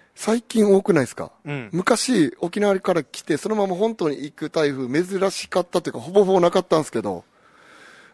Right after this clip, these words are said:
Speaker 1: なんか、最近、その、沖縄本島にまで、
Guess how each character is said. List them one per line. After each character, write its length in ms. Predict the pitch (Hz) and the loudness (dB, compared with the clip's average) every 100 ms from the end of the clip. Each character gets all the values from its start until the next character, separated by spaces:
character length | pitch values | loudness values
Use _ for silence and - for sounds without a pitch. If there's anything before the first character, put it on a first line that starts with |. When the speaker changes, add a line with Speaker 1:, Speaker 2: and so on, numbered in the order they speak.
| - | -2
Speaker 1:
な 120 | 175 | -2
ん 40 | |
か、 240 | 170 117 - _ _ _ _ _ | 0 -2 -4 _ _ _ _ _
最 300 | - 208 208 | -2 -2 0
近、 320 | - 190 190 | -6 -4 -6
そ 220 | - 185 | -6 -6
の、 240 | 180 165 - | -2 -4 -4
沖 240 | 180 202 202 | -10 0 2
縄 180 | 196 | 2
本 180 | 185 196 | 2 0
島 120 | 196 | 2
に 80 | 165 | 2
ま 120 | 135 | 2
で、 200 | 120 117 | 0 -4